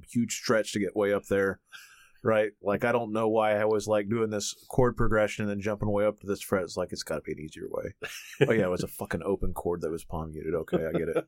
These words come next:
Speaker 2: <laughs> Yeah, see?
Speaker 1: Just weird shit like that.
Speaker 2: You, you just spoke a lot of Greek to me, man, so <laughs> I've
Speaker 1: Well,
Speaker 2: never actually put my hands on a guitar
Speaker 1: like, when I
Speaker 2: and
Speaker 1: first learned guitar, like,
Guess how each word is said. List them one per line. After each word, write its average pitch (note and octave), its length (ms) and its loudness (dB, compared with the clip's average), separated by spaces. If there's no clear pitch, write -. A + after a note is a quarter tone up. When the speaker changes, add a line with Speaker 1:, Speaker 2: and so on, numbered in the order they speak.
Speaker 2:
<laughs> - 320 -4
Yeah, A2+ 260 4
see? C#3 300 0
Speaker 1:
Just G#2+ 280 -4
weird A2 240 0
shit G2+ 200 -4
like E2+ 180 -4
that. - 200 -8
Speaker 2:
You, A2+ 120 -6
you A2 60 -8
just G#2 320 -8
spoke G2 360 -2
a E2+ 40 -2
lot E2+ 240 0
of - 80 -10
Greek - 220 -14
to - 120 -20
me, - 200 -18
man, C2 280 -18
so - 1300 2
<laughs> - 480 -16
I've D#3 180 8
Speaker 1:
Well, D#3 180 10
Speaker 2:
never C#3+ 160 8
actually C3 380 6
put A#2+ 160 2
my A2+ 140 4
hands A2+ 280 2
on A2 80 2
a G#2+ 60 0
guitar A2 380 2
Speaker 1:
like, G2+ 80 6
when C#3 80 4
I C#3 40 4
Speaker 2:
and C3+ 80 -2
Speaker 1:
first D3 220 2
learned A#2 160 2
guitar, A#2+ 500 6
like, G2+ 180 4